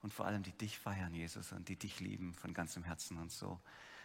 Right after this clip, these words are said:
wirklich zu Menschen werden mit Ausstrahlung, die ein Segen sind für diese Welt. Das wünsche ich mir für mich so sehr und das wünsche ich mir für jeden hier, dass wir wirklich eine Gemeinschaft werden, eine, äh, eine Gemeinde von,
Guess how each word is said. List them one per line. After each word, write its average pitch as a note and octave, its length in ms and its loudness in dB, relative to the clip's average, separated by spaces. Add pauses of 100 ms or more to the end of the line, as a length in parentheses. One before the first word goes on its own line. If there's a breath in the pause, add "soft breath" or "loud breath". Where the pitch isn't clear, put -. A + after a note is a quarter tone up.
(140 loud breath)
wirklich F#2 240 0
zu F#2+ 100 0
Menschen F#2 400 4
werden F2 240 2
mit - 160 -2
Ausstrahlung, F2 540 2
die D#2+ 80 -4
ein D#2 80 -4
Segen F#2+ 320 2
sind F2+ 180 -6
für - 80 -12
diese F2 300 -2
Welt. F2 240 0
Das - 120 -4
wünsche G#2+ 180 4
ich - 80 -2
mir A2 100 4
für B2 160 4
mich B2 240 6
so A#2+ 100 0
sehr A#2 260 6
und G2+ 120 2
das F2+ 80 -4
wünsche A2 160 6
ich - 40 -2
mir G#2+ 120 6
für G#2 80 -2
jeden A2 320 4
hier, G#2 260 8 (460 loud breath)
dass A2 160 4
wir A2+ 100 6
wirklich C3 240 6
eine A2+ 140 8
Gemeinschaft A#2 680 8
werden, A#2 380 10 (380 loud breath)
eine, A2 220 6 (500)
äh, - 80 12 (100)
eine C3 220 10
Gemeinde C3+ 480 10
von, B2 340 6